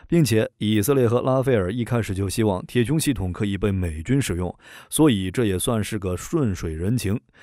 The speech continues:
M M L的发射箱就是在铁穹的发射箱基础上进行二次开发的产物。只不过M M L发射箱其底盘的选择也非常有意思，其为发射器选择的机动底盘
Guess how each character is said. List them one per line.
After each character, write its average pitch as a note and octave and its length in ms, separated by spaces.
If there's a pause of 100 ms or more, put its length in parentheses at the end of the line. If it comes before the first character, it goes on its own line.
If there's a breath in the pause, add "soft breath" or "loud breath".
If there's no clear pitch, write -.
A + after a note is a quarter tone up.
(180 loud breath)
M D3 200
M D3+ 220
L C#3+ 320
的 A#2+ 100
发 C#3 200
射 A#2 120
箱 A#2+ 280
就 B2 260
是 G#2 160
在 F#2+ 160
铁 F2 260
穹 G2+ 160
的 G#2+ 80
发 B2 200
射 A2+ 120
箱 A2+ 180
基 D#3 140
础 F2+ 240
上 F2+ 240
进 G#2+ 180
行 G2+ 140 (100)
二 B2 220
次 G#2 220
开 G#2+ 180
发 G#2+ 140
的 G2+ 80
产 D#2 260
物。 G2 200 (480 loud breath)
只 C3 100
不 D3+ 100
过 E3 200
M A#2+ 280
M A2+ 280
L G2+ 280
发 B2 200
射 A2+ 120
箱 A2+ 280
其 - 120
底 B2 160
盘 B2 160
的 C#3+ 80
选 G2 240
择 G#2+ 140
也 F#2+ 100
非 C3 200
常 G#2 160
有 F2 180
意 G#2+ 180
思， E2+ 240 (320 loud breath)
其 - 140
为 E3 180
发 E3+ 220
射 D#3 180
器 C#3 240
选 F2+ 280
择 G2 120
的 G#2 140
机 C#3 180
动 C3 200
底 F2+ 160
盘 E2+ 260